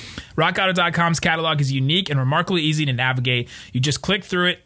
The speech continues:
with the car, the make and model, the year, all that kind of stuff. Best of all, prices at Rock Auto are always reliably low. Go to rock auto dot com right now to see all the parts available for your car or truck.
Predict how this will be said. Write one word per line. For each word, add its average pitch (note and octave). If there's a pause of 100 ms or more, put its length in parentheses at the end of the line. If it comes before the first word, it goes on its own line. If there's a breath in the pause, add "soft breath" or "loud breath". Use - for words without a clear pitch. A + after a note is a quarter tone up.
(120)
with B2+
the B2+
car, E3+
the D3
make D3
and C#3+
model, C3+
the B2
year, C#3+
all C#3
that C3+
kind C3+
of A2+
stuff. -
Best F3
of F#3
all, E3+
prices E3+
at D3+
Rock D3+
Auto D3+
are C3+
always G3+
reliably D3+
low. B2+
Go C#3+
to C#3+
rock D#3+
auto F#3
dot D#3
com D3+
right G3+
now D#3+
to C3
see C#3
all F#3
the G#3+
parts F3+
available D3+
for B2+
your F#3+
car D#3
or F3
truck. B2+